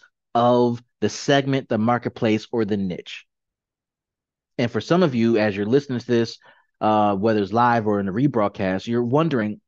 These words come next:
"Why am I not getting the funds, uh, that we're targeting?" <clears throat> Why are we not performing well in our grants? It, it, it could be because, uh, you're not able to communicate a clear thought,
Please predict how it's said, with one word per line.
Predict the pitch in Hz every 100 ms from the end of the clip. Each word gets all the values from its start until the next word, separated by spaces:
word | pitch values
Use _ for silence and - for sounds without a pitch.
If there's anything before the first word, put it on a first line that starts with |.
| _
"Why | 127 131 135
am | 151
I | 127
not | 123 117 110 98
getting | 120 135 113 104 107 _ _ _ _ _ -
the | 117 117
funds, | - - 143 131 101 113 - -
uh, | - 104 101
that | 95 110 -
we're | 120 113
targeting?" | - 180 165 95 78 92 _ _ _ _ _ _ _ _ _ _ -
<clears throat> |
Why | 117 117 123
are | 135
we | 147
not | 143
performing | 131 - 143 131
well | 131
in | 135
our |
grants? | 127 135 - - - -
It, | 92 -
it, | - -
it | 123 123
could | - - 208
be | 240
because, | 226 233 151 95 - - - -
uh, | 117 113
you're | 123
not | 123 143 -
able | 135 127
to | -
communicate | - 127 123 - 120 107 - -
a | - 107
clear | - 147 151 160
thought, | 160 - 120 104